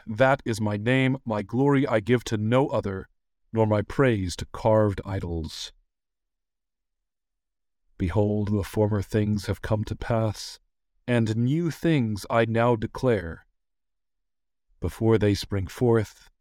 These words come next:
I tell you of them." The word of the Lord. Thanks be to God.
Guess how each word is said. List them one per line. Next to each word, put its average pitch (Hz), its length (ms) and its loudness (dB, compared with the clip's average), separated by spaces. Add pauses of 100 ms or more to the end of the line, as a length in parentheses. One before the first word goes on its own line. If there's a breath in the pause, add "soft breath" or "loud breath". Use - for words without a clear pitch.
(440)
I 95 160 0
tell 110 360 2
you 101 220 0
of 90 140 -6
them." 73 300 -6 (4000)
The 98 100 -2
word 95 220 0
of 95 60 -6
the 95 80 0
Lord. 73 500 -4 (2000)
Thanks 87 400 -4
be 92 220 -2
to - 120 -6
God. - 400 -10